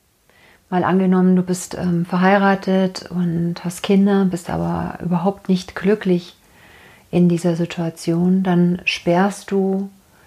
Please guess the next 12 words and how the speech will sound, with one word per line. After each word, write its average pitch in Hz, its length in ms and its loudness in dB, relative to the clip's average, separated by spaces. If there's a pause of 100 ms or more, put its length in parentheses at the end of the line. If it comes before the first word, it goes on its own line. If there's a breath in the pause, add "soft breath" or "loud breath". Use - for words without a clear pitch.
(120 soft breath)
dein 175 200 4
wahres 190 440 2
Sein, 180 360 0
dein, 170 580 -2
deine 170 240 0
wahre 170 280 -2
Seele 175 540 0 (1200 soft breath)
in 180 180 0
einer 175 280 0
gewissen 185 440 0
Hinsicht 180 720 0 (640)
ein. 170 380 -2